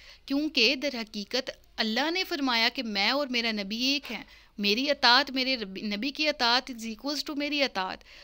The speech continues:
हमने पिछली से पिछली, पिछले सबक में जो हमने आयत में पढ़ा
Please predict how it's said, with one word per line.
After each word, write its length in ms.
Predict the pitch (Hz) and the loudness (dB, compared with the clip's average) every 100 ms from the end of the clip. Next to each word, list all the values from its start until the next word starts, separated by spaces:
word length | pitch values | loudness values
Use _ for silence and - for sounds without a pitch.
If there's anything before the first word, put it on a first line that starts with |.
| - | -6
हमने 240 | 214 233 | -2 -2
पिछली 360 | 254 240 - 262 | 0 -2 -2 -4
से 80 | 277 | -4
पिछली, 400 | 254 - 269 269 | -4 -2 -2 -2
पिछले 340 | 240 - 262 | -4 -2 -4
सबक 320 | 269 240 240 | -2 -4 -4
में 100 | 240 | -6
जो 80 | 233 | -6
हमने 260 | 226 202 214 196 | -6 -4 -4 -2
आयत 260 | 196 226 | -2 -2
में 100 | 254 | -4
पढ़ा 240 | 214 202 | -2 -2